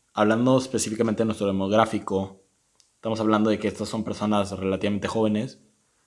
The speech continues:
De alguna manera, Juice world era un año más grande que, un año más grande que nosotros. Mm,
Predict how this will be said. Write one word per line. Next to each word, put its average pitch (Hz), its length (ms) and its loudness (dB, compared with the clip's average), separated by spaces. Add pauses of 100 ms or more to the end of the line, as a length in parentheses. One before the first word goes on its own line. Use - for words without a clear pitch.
(100)
De 110 100 2
alguna 120 220 6
manera, 120 520 6
Juice 120 240 0
world 127 240 4
era 107 360 6
un 117 140 0
año 110 200 4
más 107 100 4
grande 104 300 2
que, - 100 -8 (720)
un 120 220 0
año 117 180 2
más 113 100 4
grande 110 260 2
que 95 80 -4
nosotros. 95 600 -2 (480)
Mm, 107 280 0